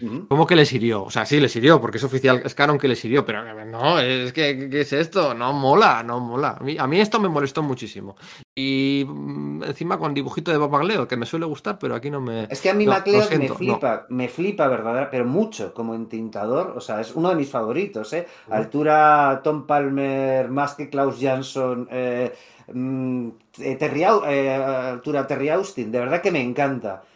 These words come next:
Speaker 2: Pero como dibujante no me gusta tanto, es, eh, no, no tengo nada de que acusarle en concreto, simplemente no me aporta lo que, lo que sin embargo sí es capaz de dar a, a, a los lápices de otro.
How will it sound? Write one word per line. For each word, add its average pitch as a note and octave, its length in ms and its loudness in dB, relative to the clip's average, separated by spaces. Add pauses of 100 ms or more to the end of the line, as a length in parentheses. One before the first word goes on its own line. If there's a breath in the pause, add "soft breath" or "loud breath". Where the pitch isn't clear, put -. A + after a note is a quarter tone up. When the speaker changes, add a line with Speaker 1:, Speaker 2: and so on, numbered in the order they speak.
(180 soft breath)
Speaker 2:
Pero C#3 180 2
como C#3+ 160 -2
dibujante F#3 440 -2
no G3 60 -2
me D#3+ 100 -2
gusta A#2+ 280 -6
tanto, A#2+ 280 -6
es, D3+ 220 -10
eh, A#2 180 -10
no, E3+ 160 2 (100)
no F3+ 160 -2
tengo G3+ 180 2
nada F#3 220 2
de F#3 100 2
que E3 80 -4
acusarle D#3+ 380 -6
en E3 80 -2
concreto, E3 480 -4
simplemente D3+ 520 -6 (140 loud breath)
no D#3 200 2
me D#3+ 100 2
aporta D#3+ 460 -2
lo C#3+ 160 -2
que, A2+ 320 -4 (300 soft breath)
lo C3+ 180 2
que C3+ 80 -4
sin C3+ 160 -4
embargo D3+ 320 2
sí E3 140 -6
es - 80 -8
capaz D#3 280 -2
de D3+ 120 0
dar D#3 220 2
a, B2+ 300 2
a, A#2+ 200 -2 (240)
a B2+ 60 2
los C3 120 -2
lápices D3 380 -2
de F#2 120 -8
otro. - 300 -14